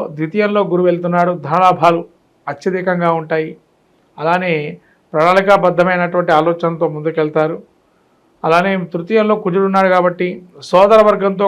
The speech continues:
కొన్ని విభేదాలు వచ్చినా కూడా అవి సమస్య పరిష్కారం అయ్యే అవకాశం ఉంటుంది. అలానే తృతీయంలో తర్వాత చతుర్థమందు కేతువు సంచారం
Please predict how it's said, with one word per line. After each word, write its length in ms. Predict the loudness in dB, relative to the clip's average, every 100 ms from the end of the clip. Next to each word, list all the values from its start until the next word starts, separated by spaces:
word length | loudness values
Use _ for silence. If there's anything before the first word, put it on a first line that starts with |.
| 0
కొన్ని 160 | 0 -2
విభేదాలు 400 | 0 2 4 2 0
వచ్చినా 220 | -2 -2 0
కూడా 160 | -2 -4 _ _ _ _ _ _ -8 -2
అవి 100 | 0 2
సమస్య 380 | 2 2 2 0 0
పరిష్కారం 420 | -4 -2 0 2 2
అయ్యే 100 | 0 0
అవకాశం 360 | 0 -4 -4 -8
ఉంటుంది. 320 | -10 -12 -14 -18 _ _ _ _ -10
అలానే 240 | -4 -2 -2
తృతీయంలో 440 | -2 -4 -2 0 0 2
తర్వాత 260 | 0 2 -2
చతుర్థమందు 540 | -2 -6 -2 -2 -2 -4 -2
కేతువు 260 | -2 -2 -4
సంచారం 360 | -2 0 -2